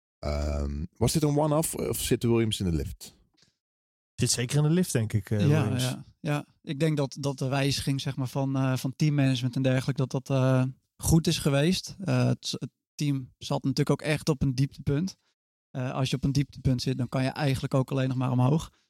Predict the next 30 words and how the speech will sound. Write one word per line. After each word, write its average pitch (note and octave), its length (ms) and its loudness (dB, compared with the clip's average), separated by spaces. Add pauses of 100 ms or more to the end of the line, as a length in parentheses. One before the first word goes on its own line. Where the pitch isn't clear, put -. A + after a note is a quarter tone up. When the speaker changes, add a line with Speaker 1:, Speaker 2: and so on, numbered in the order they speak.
(160)
Speaker 3:
Eh, C3+ 140 -6
maar C3+ 200 0
dat C3+ 100 0
betekent C3 320 -2
niet C#3 120 6
dat B2+ 80 4
het B2+ 100 2
minder C3 180 6
knap C3 280 2
is, C3 200 4
eh, C3+ 180 2
wat C3 180 2
ze C#3+ 100 -4
daar C3 400 2 (200)
laten C3+ 340 2
zien D3+ 180 6
op C3+ 100 2
dit B2+ 120 4
moment B2+ 280 4
met B2+ 100 2
die C3+ 120 0
auto. C3 420 -2 (1000)
Ehm, C3 520 -4
en C#3 140 0
vooral, C#3 420 0
ja, C3+ 260 -2 (600)
Latifi, C#3+ 560 0
hartstikke C3+ 360 -2
leuk. C#3+ 260 2
Maar, C3 260 0